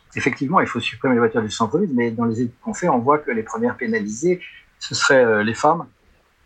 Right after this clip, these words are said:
qui sont encore soixante-quinze pour cent à faire, euh, des accompagnements et qui ont besoin de la voiture. Par exemple, euh, quand on amène, euh, trois enfants dans trois écoles différentes, hein, ou bien quand on veut concilier, euh, une vie professionnelle, euh, avec, euh, l'accompagnement des enfants, euh,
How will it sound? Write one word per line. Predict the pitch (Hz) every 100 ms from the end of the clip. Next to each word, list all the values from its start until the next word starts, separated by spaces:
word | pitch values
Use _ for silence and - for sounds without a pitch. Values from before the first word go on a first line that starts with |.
| _ _
qui | 113
sont | -
encore | 120 107 -
soixante-quinze | 135 123 123 127 110
pour | - -
cent | 165
à | 117
faire, | 101 151 147
euh, | 123 113
des | 107 107
accompagnements | 123 139 120 127 135 147 156
et | 110
qui | 104 226
ont |
besoin | 202 277
de | 277
la |
voiture. | - - - 131 -
Par | -
exemple, | - - 123 -
euh, | 101 - - -
quand | 127 -
on | 110
amène, | 220 226 254 -
euh, | 104 -
trois | - - 240
enfants | - 131
dans | 104
trois | - 110 110
écoles | - 110
différentes, | 101 - 123 196 214
hein, | - 143
ou | 120
bien | 107 143
quand | 269 226
on | -
veut | 104 143
concilier, | - 247 - 104 107 139 147
euh, | - 104 - - - _
une | 107
vie | 104 120
professionnelle, | - 107 104 - 98 117 160 131
euh, | 107 101 101 101 - -
avec, | 104 131 147
euh, | 120 113 107 107 104 101
l'accompagnement | 104 - 104 104 104
des | 101 101
enfants, | - - 127 139 127
euh, | 101